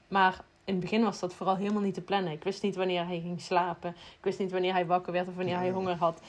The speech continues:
Speaker 1: Of wat dan ook. Ja, dus dan kon ik de afspraken. Ik voelde me daar ook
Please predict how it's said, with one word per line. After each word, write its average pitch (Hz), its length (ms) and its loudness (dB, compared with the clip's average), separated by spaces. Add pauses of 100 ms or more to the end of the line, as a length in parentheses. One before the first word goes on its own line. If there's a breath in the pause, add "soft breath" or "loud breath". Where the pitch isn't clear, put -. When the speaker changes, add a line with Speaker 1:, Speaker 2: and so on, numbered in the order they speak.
(260 loud breath)
Speaker 1:
Of 185 180 -4
wat 196 160 4
dan 180 140 0
ook. 170 160 -4
Ja, 180 80 -2
dus 180 160 -2
dan 196 140 -4
kon 196 160 -4
ik 185 100 -4
de 190 80 -2
afspraken. 180 580 -2
Ik 175 80 -16
voelde 240 200 -2
me 208 60 0
daar 185 160 4
ook 190 140 -4